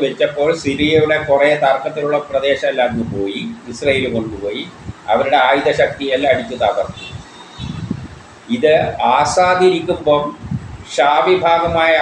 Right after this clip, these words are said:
ആസാദിരിക്കുമ്പോൾ നടക്കാത്ത കാര്യമാണ്. അത് തർക്കത്തിൽ അങ്ങനെ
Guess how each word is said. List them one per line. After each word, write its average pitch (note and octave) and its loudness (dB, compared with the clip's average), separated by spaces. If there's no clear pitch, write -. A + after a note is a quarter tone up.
ആസാദിരിക്കുമ്പോൾ D3 0
നടക്കാത്ത B2+ 0
കാര്യമാണ്. G#2 -2
അത് D3+ 0
തർക്കത്തിൽ F3 2
അങ്ങനെ E3+ 0